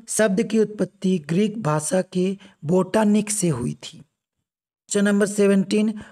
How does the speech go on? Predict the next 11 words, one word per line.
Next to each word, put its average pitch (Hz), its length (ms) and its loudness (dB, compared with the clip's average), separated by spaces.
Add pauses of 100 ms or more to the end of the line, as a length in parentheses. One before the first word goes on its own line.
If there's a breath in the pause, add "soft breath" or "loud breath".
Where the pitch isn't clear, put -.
फाइकोलॉजी 208 880 2
में 196 340 2 (340 loud breath)
किसका 214 360 0
अध्ययन 180 640 0
किया 156 360 -2
जाता 135 420 -8
है? 170 260 -8 (760 soft breath)
आंसर 180 340 0
है 214 120 2
आपका 180 580 -2 (1300 soft breath)
बी, 214 640 2